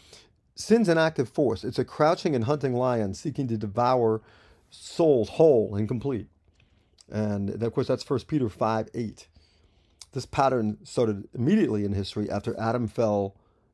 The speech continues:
and then, uh, you see with Cain and Abel. And then Cain killed his brother Abel because, uh, Abel was the w-, one he could reach with his hatred. He couldn't get his hands on God. But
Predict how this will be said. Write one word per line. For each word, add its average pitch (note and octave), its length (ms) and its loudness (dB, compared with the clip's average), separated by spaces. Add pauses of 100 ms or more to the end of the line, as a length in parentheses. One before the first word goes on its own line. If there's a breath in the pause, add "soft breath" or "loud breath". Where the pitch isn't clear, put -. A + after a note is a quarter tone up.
(120)
and G#2 200 -6
then, G2 260 -6
uh, F#2 260 -6
you G#2+ 80 -4
see B2 200 -4
with G#2+ 160 -2
Cain A2 220 -2
and G2+ 100 -2
Abel. F2+ 360 -6 (240 soft breath)
And G2+ 140 -6
then F#2+ 100 -6
Cain A#2+ 320 -4
killed A2+ 300 -2
his G#2+ 80 -2
brother A2 300 0
Abel B2 260 -2
because, A2 380 -4 (440 soft breath)
uh, - 80 -20 (240)
Abel C3 360 2
was A#2 180 0
the A2 180 -2 (540)
w-, A2 160 -2
one B2+ 140 0
he B2+ 100 0
could G#2 140 -2
reach - 420 -6 (220)
with F#2+ 140 -6
his G2 100 -8
hatred. G2+ 400 -4 (180)
He G2 80 -10
couldn't A#2+ 240 -2
get C#3 140 4
his B2+ 100 -2
hands A2 200 0
on F2+ 120 -6
God. F2 380 -4 (720 soft breath)
But G2+ 240 -2